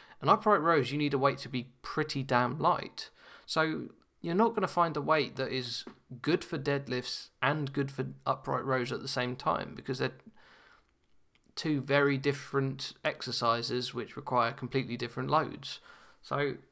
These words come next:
it's stupid from that point of view. It's kind of dangerous, although I don't wanna, like, overdo it. Uh,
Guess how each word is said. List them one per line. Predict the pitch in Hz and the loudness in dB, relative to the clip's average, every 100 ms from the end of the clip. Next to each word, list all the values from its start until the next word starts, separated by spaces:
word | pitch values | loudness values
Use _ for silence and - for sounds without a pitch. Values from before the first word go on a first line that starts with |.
| _ - _ - | _ -20 _ -6
it's | 151 - | -2 0
stupid | - 226 226 - | 2 2 2 0
from | 143 | 2
that | 120 82 | 0 0
point | - 98 | -4 -6
of | 87 | -6
view. | 139 - 127 131 | -12 -8 -6 -6
It's | 131 | -8
kind | - - 247 254 208 | -8 -2 0 2 0
of | 147 - | -2 -2
dangerous, | 151 123 104 101 131 - - | 0 0 -4 -6 -4 -6 -6
although | - 139 | -2 2
I | |
don't | 147 165 | 4 4
wanna, | 127 | 4
like, | 117 - | 2 0
overdo | 117 117 113 113 113 | -2 -2 -2 -4 -4
it. | 113 | -2
Uh, | 87 | -4